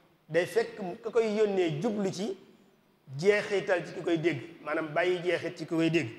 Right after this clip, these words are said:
waaye itam orienté ki koy dégg ci jubluwaay bi nga xam ne nii moom jàpp na ne njariñam moom ca la nekk. Maanaam ki joxe wax ji day bëgg a jubbanti orienté ki koy déglu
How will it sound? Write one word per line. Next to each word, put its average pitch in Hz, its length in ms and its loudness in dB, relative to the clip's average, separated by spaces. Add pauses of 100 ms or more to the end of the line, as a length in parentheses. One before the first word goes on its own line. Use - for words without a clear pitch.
(920)
waaye 214 280 6
itam 226 160 4 (340)
orienté 226 560 4
ki 202 100 -2
koy 196 180 6
dégg 170 240 2 (920)
ci 262 440 -4
jubluwaay 208 540 2
bi 170 120 2
nga 226 120 4
xam 190 220 -2
ne 175 80 0
nii 156 180 -2
moom 160 280 0
jàpp 190 280 0
na 170 100 2
ne 165 100 2 (440)
njariñam 156 480 -2
moom 147 220 -8
ca 156 100 -4
la 143 60 -2
nekk. 135 160 -8 (180)
Maanaam 151 300 -2
ki 196 140 -8
joxe 175 260 2
wax 143 180 -2
ji - 60 -14 (840)
day 185 220 2
bëgg 202 200 4
a 214 180 4
jubbanti 196 560 2 (240)
orienté 175 420 2
ki 185 100 -4
koy 196 160 4
déglu 180 300 2